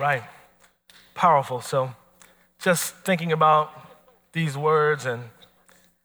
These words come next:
you know, <laughs> it's, it's good to remember that the scriptures tell us that faith comes by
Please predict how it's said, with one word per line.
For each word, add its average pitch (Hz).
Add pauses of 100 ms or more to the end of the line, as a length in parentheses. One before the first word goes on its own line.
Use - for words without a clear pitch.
(320)
you 143
know, 139 (320)
<laughs> -
it's, 170
it's 185
good 214
to 190
remember 156
that 131 (600)
the 143
scriptures -
tell 156
us 139
that 127
faith 156
comes 139
by 123